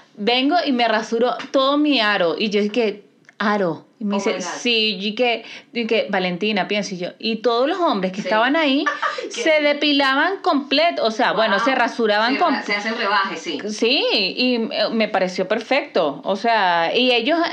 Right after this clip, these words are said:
Speaker 1: nadie los estaba obligando, ni hay un
Speaker 2: Claro.
Speaker 1: patria-, un, eh, una matriarcada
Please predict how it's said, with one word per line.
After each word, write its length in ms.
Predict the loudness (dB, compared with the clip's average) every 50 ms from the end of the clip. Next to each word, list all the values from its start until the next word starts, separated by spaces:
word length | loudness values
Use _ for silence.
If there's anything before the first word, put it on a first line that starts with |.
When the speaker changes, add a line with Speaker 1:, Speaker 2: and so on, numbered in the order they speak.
| 0 0
Speaker 1:
nadie 300 | 2 2 2 2 2 2
los 100 | 2 0
estaba 360 | 0 -2 0 0 2 2 2
obligando, 580 | 2 0 0 2 2 2 2 2 2 0 0 2
ni 160 | 2 2 2 2
hay 160 | 2 0 0
un 240 | 0 0 2 2 2 2 2 2
Speaker 2:
Claro. 20 | 2
Speaker 1:
patria-, 520 | 2 2 2 0 2 2 2 0 0 -2
un, 460 | -2 0 0 0 0 0 0 -2 -4 -6 -12
eh, 280 | -8 -4 -2 -2 -2 0
una 480 | -2 -2 -2 -2 -2 -2 0 0 2 2
matriarcada 880 | 2 2 0 0 0 2 2 2 2 0 0 0 2 2 2 0 -2